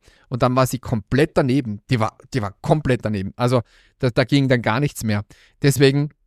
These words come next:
ich musste dann den Leuten schon immer auch sagen, „Du, ja, das sind deren Erfahrungen, die arbeiten einfach anders. Die haben das noch nicht so wie wir.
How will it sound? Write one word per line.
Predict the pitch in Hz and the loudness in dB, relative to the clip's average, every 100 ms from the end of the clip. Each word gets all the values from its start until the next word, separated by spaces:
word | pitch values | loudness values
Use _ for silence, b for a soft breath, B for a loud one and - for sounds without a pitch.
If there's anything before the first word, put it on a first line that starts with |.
| _ | _
ich | 143 | -4
musste | 151 180 - | 2 2 2
dann | 185 156 | 0 0
den | 147 | 2
Leuten | 135 147 | 2 0
schon | 156 165 | -2 -2
immer | 170 170 | 0 0
auch | 160 | -2
sagen, | - 156 | 0 -2
„Du, | 147 | 2
ja, | 156 156 180 170 | 4 4 0 -8
das | 170 - - | -12 -10 -8
sind | 180 170 | -8 -2
deren | 156 147 | 0 2
Erfahrungen, | 160 - 117 143 175 180 | 0 -2 -2 0 0 -2
die | 160 | 0
arbeiten | 120 139 160 - | 0 0 -4 -4
einfach | 131 135 147 - | -4 -2 -4 -4
anders. | 110 135 165 247 - b b _ _ _ _ _ _ - | -4 0 0 0 -2 b b _ _ _ _ _ _ -2
Die | 151 | 0
haben | 156 | 2
das | 165 156 | 2 2
noch | 143 | -2
nicht | 156 147 | -2 -6
so | - 131 | -4 -2
wie | 123 | -2
wir. | 113 202 | -2 0